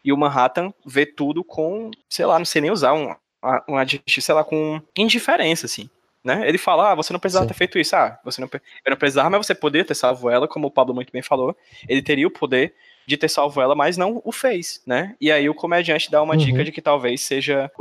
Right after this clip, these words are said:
Speaker 1: ela, ele dá uma interpretação do acontecimento que talvez seja uma coisa que realmente tenha sentido na série, que é o doutor Manhattan talvez só não se importe mais com a humanidade, né? Essa humanidade que um dia ele já fez parte, né?
Speaker 2: Acho que foi o Pablo que falou sobre essa questão do,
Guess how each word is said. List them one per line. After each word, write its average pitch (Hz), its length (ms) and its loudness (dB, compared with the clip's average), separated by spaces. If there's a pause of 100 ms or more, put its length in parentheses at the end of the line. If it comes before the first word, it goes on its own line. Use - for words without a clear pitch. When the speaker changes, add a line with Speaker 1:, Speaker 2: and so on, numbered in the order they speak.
(120)
Speaker 1:
ela, 127 240 4
ele 139 100 2
dá 131 160 2
uma 147 80 0
interpretação 131 580 -2
do 127 60 0
acontecimento 127 600 -4
que 147 80 -6
talvez 131 320 0
seja 131 240 -2
uma 131 120 -2
coisa 131 320 0
que 139 140 -8
realmente 135 580 0
tenha 127 160 4
sentido 135 440 -2
na 127 140 2
série, 127 280 0
que 147 220 -2
é 127 240 4 (100)
o 139 340 0
doutor 147 200 2
Manhattan 135 320 2
talvez 143 240 2
só 156 120 0
não 131 140 -2
se - 100 -6
importe 151 300 -2
mais 151 500 -2
com - 120 -6
a - 20 0
humanidade, 117 500 -2
né? 113 160 -4 (100)
Essa 127 260 -2
humanidade 127 400 0
que - 80 -6
um 139 100 0
dia 135 400 0 (340)
ele 131 160 2
já 127 140 2
fez - 220 -2
parte, - 320 0
né? 127 160 -4 (160)
Speaker 2:
Acho - 80 -6
que - 60 -6
foi 143 80 0
o - 20 -2
Pablo 143 260 -2
que - 80 -8
falou 123 160 0
sobre 123 220 0
essa 120 160 -4
questão 120 340 -2
do, 113 480 0